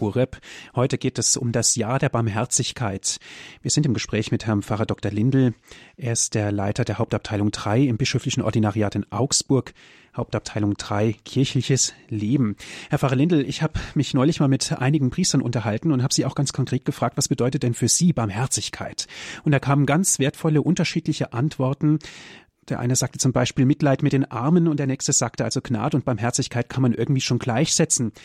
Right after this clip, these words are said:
Aber ich meine, es ist doch noch mehr. Was gehört denn noch mehr dazu zur Barmherzigkeit? Gnade und Barmherzigkeit wird ja oft gleichgesetzt, aber im Grunde genommen sind das doch ganz zwei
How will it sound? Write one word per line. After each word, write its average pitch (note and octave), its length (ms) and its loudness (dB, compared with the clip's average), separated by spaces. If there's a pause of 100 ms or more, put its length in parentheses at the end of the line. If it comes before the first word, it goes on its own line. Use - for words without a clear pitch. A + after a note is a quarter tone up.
(380)
Aber C3+ 140 -2
ich C#3 100 -2
meine, D#3+ 160 4
es D#3+ 80 4
ist - 160 -2
doch - 100 -2
noch - 140 0
mehr. B2+ 380 2
Was - 160 -4
gehört C#3+ 160 0
denn E3 60 2
noch D3+ 160 0
mehr C#3 160 2
dazu C3+ 500 2 (320)
zur B2+ 180 0
Barmherzigkeit? A2+ 760 -2
Gnade B2+ 380 0
und C3 120 0
Barmherzigkeit B2 720 -2
wird C#3+ 100 0
ja - 120 -2
oft - 340 -8
gleichgesetzt, - 800 0
aber C#3+ 120 -2
im B2 120 0
Grunde D3 260 2
genommen C#3 220 2
sind - 120 -2
das C3 140 -2
doch - 160 -6
ganz A#2+ 300 -2
zwei B2 320 0